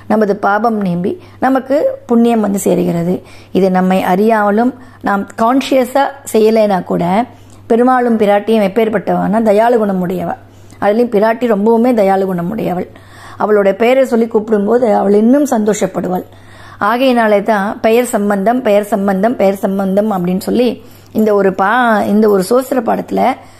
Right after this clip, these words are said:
அந்த பெயருக்கு ஏற்றமும், எதனால ஏற்றம்னா பெருமாளோட அந்த மகாலட்சுமியோட பெயர் அப்படின்னு சொல்லி பெயரோட ஏற்றம், புண்ணியம், பாபம் நீங்கி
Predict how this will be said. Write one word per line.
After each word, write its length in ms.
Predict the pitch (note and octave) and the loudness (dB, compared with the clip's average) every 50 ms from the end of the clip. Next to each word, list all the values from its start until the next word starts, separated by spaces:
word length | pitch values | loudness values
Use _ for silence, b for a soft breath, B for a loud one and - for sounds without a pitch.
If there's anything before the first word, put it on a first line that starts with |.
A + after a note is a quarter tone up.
| B B B B B B B B B | B B B B B B B B B
அந்த 280 | B B G#3 G#3+ A3 G#3 | B B -2 0 0 0
பெயருக்கு 580 | G#3+ A3 G#3+ A3 A#3+ B3 B3+ B3 B3+ - C#4+ A#3+ | 0 2 2 2 2 2 0 -2 -2 -2 0 0
ஏற்றமும், 680 | G3+ G3 F#3 G3 G3 G3 F3+ F3 F#3 A3+ C#4 F4 - - - B B B B B B B B B B B B - | 2 0 0 0 -2 -2 0 0 0 -2 -2 -4 -6 -14 -20 B B B B B B B B B B B B -2
எதனால 380 | - A#3 C4 C#4 D4 C#4+ C#4 C4+ | 0 2 2 2 2 2 2 2
ஏற்றம்னா 580 | B3+ A#3 A3+ A3 A3+ A3+ G#3+ G3+ A3 C4+ D#4 E4+ - | 2 2 2 0 0 0 0 0 2 0 -2 -2 -2
பெருமாளோட 600 | - A3+ A3+ A#3+ B3 A#3 A#3 A#3 A3+ G#3 G3 G#3 - | -2 0 2 2 2 0 0 0 0 0 0 0 0
அந்த 480 | - - G#3 G3+ G#3+ A#3+ C4+ D#4+ D#4 D#4 - | 0 0 0 0 2 2 0 0 -2 -4 -6
மகாலட்சுமியோட 720 | G#3+ G3 A#3+ A#3 A#3 A3+ A3 - - G3+ G3 F#3+ F#3+ F#3+ | -4 -2 -2 -2 -2 -2 -4 -4 -4 -2 -2 0 0 0
பெயர் 540 | F#3 - F#3 F#3 F#3 F#3+ G3+ G3+ - - E3+ | 0 0 0 0 0 0 -2 -2 -4 -4 -4
அப்படின்னு 160 | E3+ F3+ F#3 | -4 -4 -6
சொல்லி 460 | G3 G3 - F#3+ F#3 G3 B3 F#4+ - B B B B B B B B | -6 -6 -6 -4 -2 -2 -2 -2 -4 B B B B B B B B
பெயரோட 420 | A3+ G#3+ A3+ B3 B3 A#3+ A#3 A3 | 0 2 4 4 4 4 2 2
ஏற்றம், 640 | G#3 G3 F#3 F#3 G3 G3 G3 - G3+ A3 B3+ C#4 C#4 - B B B B B B B B B B | 2 2 2 2 0 -2 -2 -2 0 0 0 -2 -4 -8 B B B B B B B B B B
புண்ணியம், 480 | - A3 A3+ A#3 A#3 A3+ A3 G3+ G3 | 2 2 4 4 4 4 2 2 0
பாபம் 420 | - G#3+ G#3 A3 G#3+ A3 G#3+ G#3 G3+ | 0 0 0 0 0 0 -2 -2 -2
நீங்கி 540 | G3+ G#3 A3+ A#3+ B3 C#4+ F4 F#4+ - - | 0 0 0 2 2 0 -2 -2 -4 -10